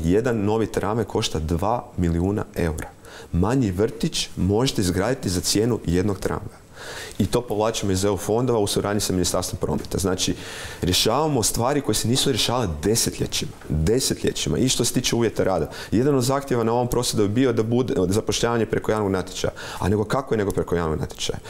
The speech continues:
Pa mi inzistiramo na zapošljavanju od čistačice do predsjednika uprave preko javnog natječaja. To nije bilo za gradske firme uopće praksa.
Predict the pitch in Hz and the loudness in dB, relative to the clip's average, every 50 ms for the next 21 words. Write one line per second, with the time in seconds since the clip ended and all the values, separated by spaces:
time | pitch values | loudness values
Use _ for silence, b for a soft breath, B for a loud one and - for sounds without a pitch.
0 | B B - - 95 117 139 147 135 127 113 - - 135 143 143 135 120 110 - | B B -2 0 2 4 4 4 4 2 2 2 2 2 2 4 2 2 0 0
1 | - - 85 92 95 90 - - - - - - - - - 69 85 98 - - | 0 0 0 0 0 0 -4 -8 -10 -8 -4 -2 -2 -2 0 0 0 0 0 0
2 | - - - 120 135 147 139 131 117 - 92 95 - - - - - - 139 165 | 0 0 0 0 2 2 2 2 2 2 2 0 2 0 0 0 0 0 0 0
3 | - - - 135 120 113 104 - - 127 135 - - 123 107 - 104 110 131 - | 0 0 0 0 2 2 2 2 2 0 0 2 0 0 0 0 0 0 0 0
4 | - 143 131 123 110 B B B B B B - - - - 98 104 101 98 90 | 2 2 2 2 2 B B B B B B -4 -2 0 2 2 2 2 2 2
5 | 90 87 85 - - - - - - - 135 151 151 147 156 170 175 156 131 139 | 0 0 0 -2 -2 -2 -2 0 2 2 2 4 4 4 4 4 4 4 4 4
6 | 139 135 127 113 - - - 95 98 92 110 113 113 - - 95 - - 127 127 | 4 4 4 2 0 0 0 2 2 2 2 0 0 -2 -6 -6 -2 0 2 2
7 | 120 110 - 95 104 110 127 170 - - - - - - 90 80 - - - - | 2 2 2 2 4 4 4 4 2 0 -2 -2 -2 0 -2 -2 -2 -2 -4 -4
8 | - | -4